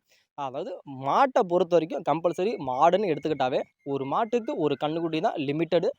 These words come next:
அதை வந்து நம்ம வளர்த்தாவே போதும். ரெண்டு கண்ணுக்குட்டி போட்டு அந்த மாட்டுக்கும் கஷ்டம், நம்ம ம-, மாட்டை வந்து கவனிக்கிற நமக்கும் கஷ்டம். அதனால இதெல்லாம் எதுவுமே வேணாம். ஒரு மாட்டுக்கு ஒரு கண்ணுக்குட்டி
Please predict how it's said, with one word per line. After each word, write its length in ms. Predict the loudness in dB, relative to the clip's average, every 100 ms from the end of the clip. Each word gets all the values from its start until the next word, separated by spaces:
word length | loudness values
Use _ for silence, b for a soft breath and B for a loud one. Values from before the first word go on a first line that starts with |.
| b b -6
அதை 180 | -2 -2
வந்து 260 | -4 -6 -6
நம்ம 160 | -4 -2
வளர்த்தாவே 420 | 0 2 2 0
போதும். 300 | -2 -2 -2
ரெண்டு 280 | -2 0 0
கண்ணுக்குட்டி 440 | 0 0 -2 -4 -2
போட்டு 360 | 0 0 2 2 2
அந்த 180 | -2 -2
மாட்டுக்கும் 520 | 2 2 2 -2 -2
கஷ்டம், 420 | -4 -2 0 0 0 b b -2
நம்ம 220 | 0 0
ம-, 180 | 0 2
மாட்டை 300 | 2 2 0
வந்து 180 | 0
கவனிக்கிற 460 | 0 0 0 -2 -2
நமக்கும் 400 | -2 -2 -4 -6
கஷ்டம். 280 | -6 -4 -6
அதனால 300 | -4 -2 -2 -2 _ _ -8
இதெல்லாம் 300 | 0 4 4
எதுவுமே 320 | 2 0 0
வேணாம். 220 | 0 -2 -4 _ 4
ஒரு 260 | 8 8
மாட்டுக்கு 520 | 8 4 4 -4 -6 -2
ஒரு 300 | 6 6 6
கண்ணுக்குட்டி 540 | 6 6 4 2 0